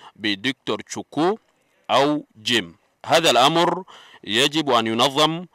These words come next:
ويجب أن يتوقف. إن الملاحظ اليوم على مستوى الأطباء أو المستشفيات هو ترك المريض على سرير المرضى في المستشفيات والغياب عن دوام العمل وأمور أخرى عديدة لا تليق بمهنة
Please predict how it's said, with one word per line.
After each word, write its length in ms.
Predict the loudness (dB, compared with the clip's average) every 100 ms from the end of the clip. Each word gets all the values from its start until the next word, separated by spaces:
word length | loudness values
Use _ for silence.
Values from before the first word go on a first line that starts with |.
| -20 _
ويجب 460 | -2 0 0 0 0
أن 180 | 0
يتوقف. 680 | 0 -2 -2 -2 -4 -10 -14 _ -4
إن 160 | 0
الملاحظ 520 | 2 2 4 4 4 2
اليوم 440 | 2 2 2 0
على 200 | 2 2
مستوى 380 | 2 -2 -2 0
الأطباء 760 | 0 0 -2 -6 2 4 4 2 0
أو 160 | 0
المستشفيات 800 | 0 -2 -4 -6 -6 -4 -4 -6 -8 _
هو 240 | -8 0 0
ترك 380 | 2 -2 -2 -6
المريض 500 | -4 -2 0 0 -2
على 220 | -2 -2
سرير 320 | -4 -2 -2
المرضى 540 | -2 0 0 2 0
في 120 | 0 -4
المستشفيات 800 | -10 -10 -10 -10 -6 -4 -4 -8 _
والغياب 600 | -6 -4 -2 2 2 2 -4 -10
عن 140 | -6
دوام 320 | -2 0 0
العمل 460 | 0 2 0 -2 -10 _ _ -20 -20 -6
وأمور 580 | -4 -4 -4 -2 -4 -4
أخرى 420 | -8 -4 0 0 -2
عديدة 640 | -4 -4 0 -2 0 0 -2 -8 _ _
لا 220 | -6 -2
تليق 480 | -2 -2 -4 -6 -6
بمهنة 520 | -6 -4 -6 -6 -8